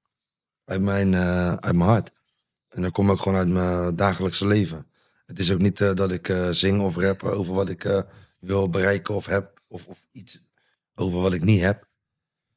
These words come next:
Dus het is echt wel echte verhalen. Maar ik snap wel wat je bedoelt ook over die, eh, over die, eh, Jelly Roll inderdaad.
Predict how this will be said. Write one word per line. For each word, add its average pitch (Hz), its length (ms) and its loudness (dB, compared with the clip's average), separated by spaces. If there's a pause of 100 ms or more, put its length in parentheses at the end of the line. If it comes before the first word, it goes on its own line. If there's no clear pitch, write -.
(140)
Dus 101 120 -6
het - 100 -2
is - 120 2
echt 123 160 0
wel 110 280 0
echte 123 260 0
verhalen. 98 600 0
Maar 110 100 -2
ik 107 80 -2
snap 131 220 2
wel 127 80 -2
wat 120 160 0
je 117 100 -2
bedoelt 110 280 2
ook 110 160 -4
over 104 240 -2
die, 101 280 2
eh, 98 160 0
over 95 140 -4
die, 95 240 2
eh, 95 60 2
Jelly 107 300 0
Roll 85 200 -2
inderdaad. 82 340 -12